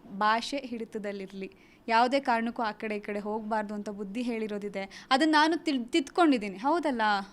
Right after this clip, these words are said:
Because ಆಚೆ ಜನ ನೋಡ್ತಾ ಇರ್ತಾರೆ, ಆ ಒಂದ್ ಕಾನ್ಷಿಯಸ್ ನಮಗಿರ್ಬೇಕು. ಕೋಪ ಬಂದಾಗ ನಿಯಂತ್ರಣ ತಪ್ಪುತ್ತೆ sometimes. ಆ, ಅದ್ ಯಾರೇ ಆಗ್ಲಿ, ಅದು ಸಹಜ. ಅದು, ಆ ಒಂದು ಮೊಮೆಂಟ್ನ ನಾನು ಕಂಟ್ರೋಲ್ ಮಾಡಕ್ಕೆ ಕಲ್ತಿದ್ದೆ ಜಗದೀಶ್ ಅವ್ರು ಹೇಳಿದ್ಮೇಲೆ. ಆ, ಅಂದ್ರೆ ಅಷ್ಟೊಂದ್ ಆರೋಗ್ಯಂಟ್ ಏನಲ್ಲ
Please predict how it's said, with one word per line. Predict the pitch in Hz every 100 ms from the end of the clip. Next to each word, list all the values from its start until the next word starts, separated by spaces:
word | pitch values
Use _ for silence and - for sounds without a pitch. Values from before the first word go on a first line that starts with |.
| - 220
Because | 240 285 359 311
ಆಚೆ | 330 339
ಜನ | 330 339
ನೋಡ್ತಾ | 294 247 240 220
ಇರ್ತಾರೆ, | 214 214 220
ಆ |
ಒಂದ್ | 233 233
ಕಾನ್ಷಿಯಸ್ | 240 269 269 339 311
ನಮಗಿರ್ಬೇಕು. | 247 220 208 196 208 - 202 - -
ಕೋಪ | 339 359
ಬಂದಾಗ | 381 339 311 311
ನಿಯಂತ್ರಣ | 269 269 285 302 277
ತಪ್ಪುತ್ತೆ | 247 - 262 240
sometimes. | 220 202 196 196 196 - - _ - - _ _ -
ಆ, | 226 220 208 -
ಅದ್ | 240 240
ಯಾರೇ | 247 339
ಆಗ್ಲಿ, | 311 247
ಅದು | 208 202 202
ಸಹಜ. | 233 254 302 294
ಅದು, | 233 190 -
ಆ | - 247 311
ಒಂದು | 330 320
ಮೊಮೆಂಟ್ನ | 294 285 311 311 320
ನಾನು | 277
ಕಂಟ್ರೋಲ್ | 240 233 - 320
ಮಾಡಕ್ಕೆ | 285 262 254 - 320
ಕಲ್ತಿದ್ದೆ | - 262 285 349 349
ಜಗದೀಶ್ | 254 220 247 262
ಅವ್ರು | 247
ಹೇಳಿದ್ಮೇಲೆ. | 214 208 208 202 190 - - - -
ಆ, | 254 247 233 214 190 156 233
ಅಂದ್ರೆ | 349 370 -
ಅಷ್ಟೊಂದ್ | 226 - 403 403
ಆರೋಗ್ಯಂಟ್ | 330 349 349 339
ಏನಲ್ಲ | 320 247